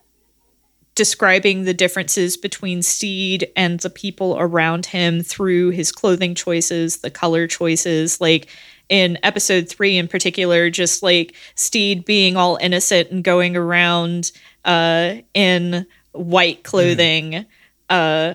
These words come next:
Speaker 1: only for him to, like, basically have his innocence taken away when he gets fucking shanked and then his white clothing gets stained. Like, really, you know,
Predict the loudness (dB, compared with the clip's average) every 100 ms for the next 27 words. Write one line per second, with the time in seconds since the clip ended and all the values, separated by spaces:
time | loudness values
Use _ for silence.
0 | 0 0 2 0 2 2 2 0 -2 -2
1 | 2 4 4 2 -2 0 2 2 2 2
2 | 0 0 0 2 0 0 -2 -2 -4 -4
3 | -2 0 0 -2 0 -2 -2 -2 -2 -2
4 | -2 -2 -4 -2 2 2 2 -2 -2 -2
5 | -2 -2 0 -2 0 -2 0 -2 -4 -4
6 | -2 0 2 4 2 0 -4 -12 -20 -6
7 | 0 2 2 0 -8 _ _ _ -8 0
8 | 2 2 0 -2 -6 -4 0 2